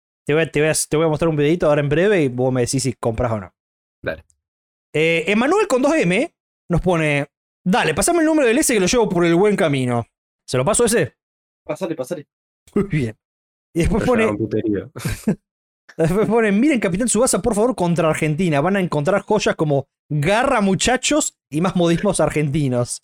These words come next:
Speaker 2: <laughs> Ah, ya está, ya la tengo que ver, boludo.
Speaker 1: <laughs>
Speaker 2: Si tenías la duda del capítulo anterior, ya está.
Speaker 1: Claro. Acá nos escribe Consuelo Ferra y me pone, "Hola, soy Dolo.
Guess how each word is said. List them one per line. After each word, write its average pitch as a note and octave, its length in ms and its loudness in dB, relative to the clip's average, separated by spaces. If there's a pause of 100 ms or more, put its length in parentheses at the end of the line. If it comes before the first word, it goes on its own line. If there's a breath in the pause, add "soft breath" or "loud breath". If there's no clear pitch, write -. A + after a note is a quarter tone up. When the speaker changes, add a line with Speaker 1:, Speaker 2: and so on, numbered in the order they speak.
Speaker 2:
<laughs> C4+ 160 -4
Ah, B3+ 560 2
ya A3 100 0
está, F3+ 320 -2
ya D#3+ 80 -2
la D3+ 140 -2
tengo D#3 160 -4
que C#3 60 -10
ver, C#3+ 220 -6
boludo. C#3 160 -8
Speaker 1:
<laughs> D#3 840 -6
Speaker 2:
Si B2+ 180 -6
tenías E3+ 260 0
la F#3+ 120 2
duda G3 180 2
del E3+ 100 0
capítulo E3 320 -2
anterior, D3 340 -4
ya - 80 -6
está. A#2+ 240 -10 (540)
Speaker 1:
Claro. C3+ 320 0 (480)
Acá B3 240 -2
nos F4 80 2
escribe F4+ 680 0
Consuelo G3+ 500 2
Ferra G#3+ 640 0 (680)
y A3 80 0
me A3+ 120 2
pone, D3+ 540 0 (640)
"Hola, D#4 460 2
soy F4 320 2
Dolo. G#3 580 2